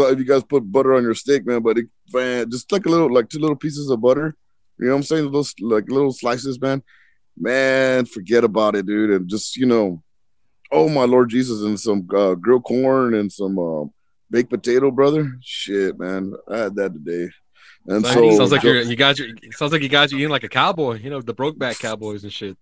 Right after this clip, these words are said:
Speaker 1: Shit, you ain't lying. So, and so Joseph goes, <laughs> "Oh," Joseph's like, "Oh, man, at six thirty, man, oh, all you motherfuckers better be ready." And so, so I said, "Man, I'm gonna take a little nap, man."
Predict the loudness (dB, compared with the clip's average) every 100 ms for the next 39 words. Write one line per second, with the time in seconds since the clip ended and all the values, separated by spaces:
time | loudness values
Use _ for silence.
0 | _ -20 -20 -16 -8 -2 2 2 2 -2
1 | -4 0 0 2 2 4 2 4 2 2
2 | -8 -12 -6 0 2 6 8 6 6 4
3 | 4 4 4 2 -2 2 4 4 2 0
4 | -8 -10 -6 0 0 2 0 0 -6 _
5 | _ _ -2 2 2 0 -4 -8 -8 -4
6 | -2 -2 -4 2 2 2 -2 -6 -6 -4
7 | -4 -4 -8 -4 -2 -2 -2 -4 -4 -6
8 | -6 -4 -2 -2 -4 -2 0 2 0 -6
9 | -12 -16 -4 -2 2 4 6 4 2 -4
10 | 2 6 6 4 0 -6 -6 -2 -2 -2
11 | -2 -2 -2 -2 -4 -2 2 2 0 -2
12 | -4 -6 -2 0 0